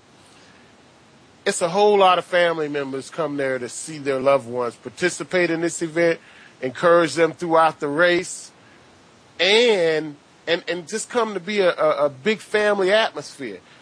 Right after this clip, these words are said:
So this was not just a, a, like an N F L game where we go to the games and it's not very many kids around, where it's a whole lot of adults. No, this was a family event. This was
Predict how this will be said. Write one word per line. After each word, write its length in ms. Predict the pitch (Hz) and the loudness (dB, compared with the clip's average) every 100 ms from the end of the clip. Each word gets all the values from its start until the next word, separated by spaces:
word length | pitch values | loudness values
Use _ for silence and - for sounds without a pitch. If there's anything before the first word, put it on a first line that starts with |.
| - | -20
So 160 | - 165 | -10 -6
this 260 | 220 269 | -4 -4
was 300 | 233 233 208 | -2 0 0
not 320 | 202 214 180 143 | 2 2 2 0
just 340 | 196 170 - - | -2 -2 -6 -2
a, 340 | 139 131 127 | -2 0 -2
a, 40 | |
like 260 | 127 160 - | 0 -2 -2
an 80 | 147 | -2
N 100 | 175 | 0
F 180 | 165 185 | 0 0
L 160 | 185 | 0
game 300 | 143 143 139 | 0 -2 -2
where 80 | 135 | -2
we 140 | 147 | -4
go 140 | 160 160 | 0 2
to 100 | 147 | 2
the 80 | 143 | 2
games 420 | 160 160 156 131 | 2 2 0 -4
and 140 | 131 | -6
it's 160 | 131 - | -6 -2
not 180 | 151 135 | -2 0
very 220 | 160 151 | 0 0
many 200 | 147 135 | -2 -6
kids 380 | - 185 160 135 | -4 -2 -2 -6
around, 440 | 120 120 120 120 - - - 123 | -6 -4 -2 -6 -10 -20 -10 -2
where 180 | 143 | 2
it's 120 | 143 - | 2 0
a 100 | 123 | 0
whole 220 | 165 160 | 0 4
lot 180 | 151 151 | 4 4
of 80 | |
adults. 420 | 131 127 165 147 170 | 0 0 -2 -2 -2
No, 140 | 180 | -4
this 300 | 165 190 - | -2 -6 -2
was 180 | 170 151 | -4 -2
a 120 | 139 | -4
family 880 | - - 190 190 190 185 185 175 165 - _ - | -4 2 4 6 4 2 -2 -2 -4 -10 _ -10
event. 600 | 165 143 117 175 170 - - _ - | -8 -8 -4 0 2 0 -10 _ -14
This 160 | 151 | -12
was 140 | 165 | -10